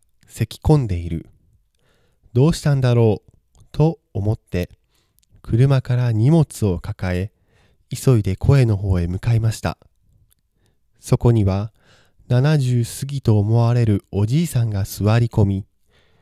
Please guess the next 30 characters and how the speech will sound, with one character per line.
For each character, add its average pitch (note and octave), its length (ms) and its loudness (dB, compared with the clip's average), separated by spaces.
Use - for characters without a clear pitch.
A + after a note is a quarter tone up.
苦 C3 280 2
し - 100 -4
そ E3 300 4
う - 20 4
に G#2 240 0
咳 - 300 -6
き - 40 -20
込 E3+ 140 4
ん E3+ 60 2
で A#2 80 4
ら G#2 100 2
っ G2+ 40 2
し - 140 -8
ゃ G#2+ 60 2
い G#2 60 0
ま G#2 120 -2
し - 120 -8
た。 - 180 -6
慌 B2 240 2
て C3 100 0
て、 C3 320 0
「大 E3+ 180 2
丈 E3 140 2
夫 C#3 100 4
で B2 100 4
す - 100 -6
か？ D3+ 200 -4
救 F#3+ 180 0
急 - 180 2
車 C3 280 2